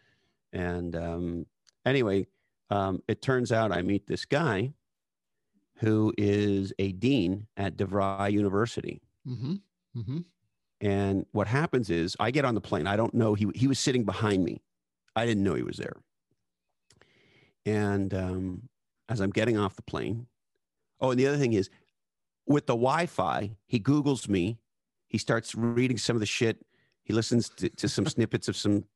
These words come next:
Speaker 1: podcasts and shit. So he does this homework, uh, or, or, or, or what you might call friendly stalking <laughs> on the plane.
Speaker 2: Uh-huh.
Speaker 1: So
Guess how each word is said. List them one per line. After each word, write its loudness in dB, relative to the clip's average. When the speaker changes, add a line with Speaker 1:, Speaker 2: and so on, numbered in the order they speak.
Speaker 1:
podcasts -2
and -8
shit. -8
So -2
he 0
does 0
this -2
homework, 0
uh, 0
or, 0
or, -4
or, 2
or 2
what 2
you 4
might 2
call 0
friendly 0
stalking -2
<laughs> -16
on 2
the 0
plane. 2
Speaker 2:
Uh-huh. 0
Speaker 1:
So -6